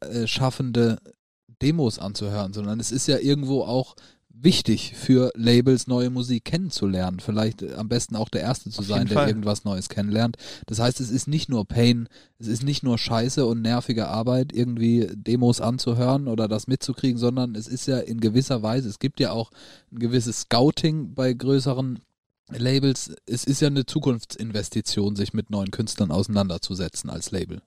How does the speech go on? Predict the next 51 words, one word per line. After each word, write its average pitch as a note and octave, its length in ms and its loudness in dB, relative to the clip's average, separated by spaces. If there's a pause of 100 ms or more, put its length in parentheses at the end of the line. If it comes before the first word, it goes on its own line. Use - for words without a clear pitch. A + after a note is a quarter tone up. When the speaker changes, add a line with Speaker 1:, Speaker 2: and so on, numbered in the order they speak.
Speaker 2:
Absolut. D#3+ 460 2
Und A#2+ 100 2
das A#2 140 2
ist A#2+ 120 0
eigentlich B2+ 260 2
mit D#3 160 2
der C3 120 4
schönste E3 440 0
Teil. G2+ 360 -4
Ich A#2 100 -12
glaub, B2 220 -4 (340)
jeder, D3 320 4
der C3+ 180 6
irgendwann C#3+ 320 4
mal B2 120 2
angefangen C3 420 0
hat, B2 160 0 (160)
bei A#2 80 0
einem A#2+ 120 2
Label C3+ 200 0
zu - 140 -6
arbeiten, A#2+ 300 -2
ist A#2 120 -8
ja B2+ 80 -2
dann A#2+ 160 -2
trotzdem C#3 500 -4 (340)
auch B2 260 4
Musikenthusiast A2+ 960 0
und, G2+ 340 -6
und - 240 -10
hat A#2+ 220 -10
Bock C#3+ 220 2
damit, A2+ 340 2 (340)
sich - 160 -6
zu - 100 -12
beschäftigen. A#2+ 480 0 (480)
Und, A#2+ 520 4
äh, A#2+ 340 6
gra-, A2+ 240 0
ja, B2+ 240 0
gerade A#2 260 -4
deshalb C#3 280 0
ist - 180 -4
eigentlich D3+ 600 2
die C3+ 120 -6
schönste - 480 2
Aufgabe, A2+ 440 -6
neue A2 200 -6
Mucke A#2 220 -10
zu A2+ 180 -8
hören, A2 180 -4